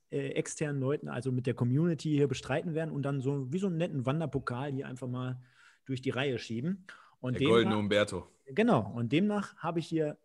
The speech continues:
Speaker 1: fast zum Abschluss noch mal ein qua-, kleines Quiz vorbereitet, so nach dem Motto, „Wer bin ich?“ Und habe hier zehn Punkte oder zehn, ähm, zehn Stichwörter ein-, oder zehn, zehn Aussagen einfach mal mitgebracht, um wen es sich dabei handelt.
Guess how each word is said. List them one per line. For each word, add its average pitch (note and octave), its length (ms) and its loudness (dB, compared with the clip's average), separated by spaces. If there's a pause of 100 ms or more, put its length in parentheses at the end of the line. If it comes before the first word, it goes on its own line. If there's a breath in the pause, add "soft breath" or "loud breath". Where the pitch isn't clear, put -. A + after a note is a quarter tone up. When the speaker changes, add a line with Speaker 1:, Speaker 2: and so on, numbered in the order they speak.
(180)
Speaker 1:
fast - 360 -8
zum G3 160 -6
Abschluss - 420 -6
noch D3+ 140 -4
mal C#3+ 180 -4
ein C3 180 -4
qua-, A#2+ 440 -6
kleines B2 340 -6
Quiz - 340 -8
vorbereitet, A2+ 640 -8
so C3+ 100 -8
nach B2+ 160 -6
dem B2+ 140 -6
Motto, D#3+ 440 -6
„Wer B2+ 320 -2
bin C#3+ 280 2
ich?“ D#3 360 -4 (720)
Und C#3+ 340 -8
habe D3 220 -6
hier C#3+ 400 -2
zehn F#3 480 0
Punkte F#3 580 -2
oder B2 240 -4
zehn, C3 460 -8
ähm, A#2+ 580 -12
zehn B2 320 -10
Stichwörter C#3 800 -6
ein-, B2+ 200 -12
oder G#2+ 260 -8
zehn, A2+ 340 -8 (380 soft breath)
zehn A#2 160 -4
Aussagen C#3 480 2
einfach B2+ 200 -4
mal A#2 120 -2
mitgebracht, C3 560 -6
um B2 120 -4
wen C3+ 120 -2
es B2+ 80 -8
sich A#2 120 -8
dabei G#2 260 -4
handelt. F#3+ 440 0